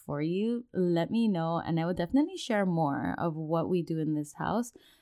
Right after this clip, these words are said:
especially with five kids and so many things going on. Systems work amazingly well for me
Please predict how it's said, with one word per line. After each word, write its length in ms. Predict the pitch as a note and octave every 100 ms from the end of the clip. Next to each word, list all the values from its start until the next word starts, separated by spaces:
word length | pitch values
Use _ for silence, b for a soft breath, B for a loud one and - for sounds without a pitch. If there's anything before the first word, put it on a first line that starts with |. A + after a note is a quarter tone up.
| B
especially 340 | G3 G3 G#3 A#3+
with 160 | A3
five 260 | F3+ E3+ D3+
kids 380 | - D3+ C#3+ D3+
and 280 | E3 D#3+ D3+ - -
so 260 | - E3
many 200 | E3 E3
things 260 | D#3+ D#3+ D3
going 320 | D3+ C#3+ C3+
on. 400 | - F3+ F3 F3+ -
Systems 500 | - A3 - A3+ G#3+
work 400 | - D#3+ D#3+ -
amazingly 800 | - F3 F3 E3+ F3 F3+ F3 F3 E3
well 240 | D#3 -
for 160 | - -
me 260 | - -